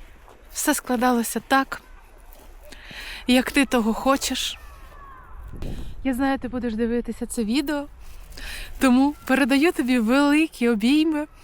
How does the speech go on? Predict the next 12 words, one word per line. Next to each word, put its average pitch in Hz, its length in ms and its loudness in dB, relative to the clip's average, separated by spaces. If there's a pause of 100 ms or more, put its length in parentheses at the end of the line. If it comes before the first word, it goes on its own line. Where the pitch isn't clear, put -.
(400)
Я 247 200 4
вдячна 240 440 4
тобі 226 380 0 (840)
за 208 220 0
те, 277 180 2
що 233 220 -2
ти 269 240 0 (500)
дала 214 320 4
мені 214 300 4
життя. 180 440 -6 (1120)
Вдячна 240 540 2
тобі 233 380 -4